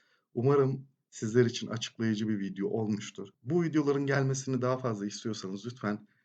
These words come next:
yorum yaparak güzel, e, kelimelerinizi bizlere iletin.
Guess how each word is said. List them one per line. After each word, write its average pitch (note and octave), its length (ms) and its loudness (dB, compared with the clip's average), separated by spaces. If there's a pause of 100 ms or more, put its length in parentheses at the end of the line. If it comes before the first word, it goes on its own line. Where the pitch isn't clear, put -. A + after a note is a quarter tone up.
(200)
yorum B2 320 6
yaparak A#2 540 0 (280)
güzel, C#3 560 2 (240)
e, - 180 -8
kelimelerinizi G#2 720 4
bizlere A2 340 0
iletin. A#2 500 -2